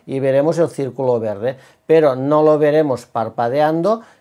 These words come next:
sino que le veremos dando unas vueltas, es señal que está en conversación con otro dispositivo. Llama por drop-in a Echo Dot Studio.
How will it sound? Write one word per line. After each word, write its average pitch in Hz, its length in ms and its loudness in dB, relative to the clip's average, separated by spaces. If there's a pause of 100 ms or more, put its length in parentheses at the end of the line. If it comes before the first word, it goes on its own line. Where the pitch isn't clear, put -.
sino 139 340 -4
que 143 100 -2
le 143 160 2
veremos 139 500 0
dando 131 300 0
unas 127 320 -4
vueltas, 151 360 -2
es 160 120 -4
señal 139 300 -4
que 135 80 -8
está 127 340 -8
en 117 260 -10
conversación 120 1000 -4 (320)
con 139 220 -2
otro 175 320 0
dispositivo. 131 1120 -6 (2000)
Llama 143 600 -2
por 117 240 -2
drop-in 170 640 -2
a 131 180 -4
Echo 139 220 -2
Dot 196 320 -2
Studio. 131 800 -6